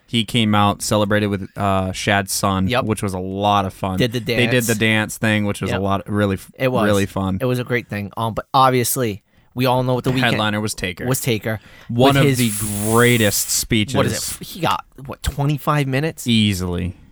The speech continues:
Speaker 2: And, um, he touched on a lot of different things. He touched about, um, B S K,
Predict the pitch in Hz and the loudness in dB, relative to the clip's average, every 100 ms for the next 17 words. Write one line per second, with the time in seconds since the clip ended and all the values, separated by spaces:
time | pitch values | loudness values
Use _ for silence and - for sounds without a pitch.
0 | - 139 123 117 - _ _ _ _ 131 | -2 0 0 -2 -8 _ _ _ _ 0
1 | 113 104 85 - - 160 - _ - 165 | 0 -2 -8 -10 -4 -4 -6 _ -2 0
2 | - 147 123 113 113 120 117 113 110 - | 0 -2 -2 -2 0 4 4 4 -4 -10
3 | 101 87 90 107 110 104 101 95 87 - | -12 -12 -12 -8 -6 -6 -6 -4 -6 -10
4 | _ _ _ _ - 104 92 - - 113 | _ _ _ _ -4 -4 -4 -8 -2 -2
5 | 92 - 113 | 0 0 -2